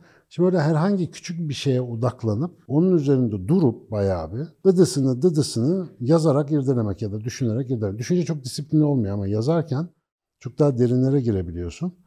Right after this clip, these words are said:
Mesela bu meditasyonlar meselesinin benim hayatıma iyi geldiğini fark ettim. Mesela şimdi bir tatile çıkacak olsam en fazla zaman ayıracağım şey o boşlukta. Bu meditasyonlar işi olur.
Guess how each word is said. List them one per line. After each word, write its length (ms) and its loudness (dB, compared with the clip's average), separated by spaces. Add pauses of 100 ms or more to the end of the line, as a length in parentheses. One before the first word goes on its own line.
(440)
Mesela 240 -4
bu 60 -4
meditasyonlar 1040 0
meselesinin 1000 -2 (300)
benim 320 2
hayatıma 600 -4
iyi 180 -2
geldiğini 420 -4
fark 240 -10
ettim. 160 -12
Mesela 200 -6
şimdi 280 -4
bir 180 -2 (420)
tatile 460 0
çıkacak 460 -4
olsam 400 -8 (120)
en 140 0
fazla 340 -2
zaman 380 -2
ayıracağım 580 -6
şey 300 -6
o 160 -6
boşlukta. 560 -10 (560)
Bu 60 -2
meditasyonlar 800 -2
işi 240 -6
olur. 200 -6